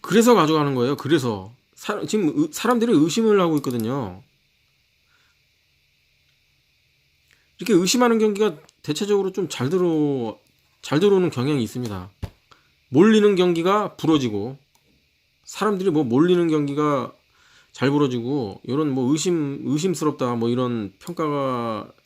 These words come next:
이렇게 많이 나오는 경기가 오히려 잘 들어오는 경-,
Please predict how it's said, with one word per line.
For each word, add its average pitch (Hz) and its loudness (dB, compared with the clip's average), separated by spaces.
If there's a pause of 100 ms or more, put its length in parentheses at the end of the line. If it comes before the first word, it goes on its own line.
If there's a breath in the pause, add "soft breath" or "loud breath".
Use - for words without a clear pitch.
(280)
이렇게 - -16
많이 117 -2
나오는 117 -4 (880 loud breath)
경기가 135 -2
오히려 196 4
잘 139 0
들어오는 160 -2
경-, 135 -8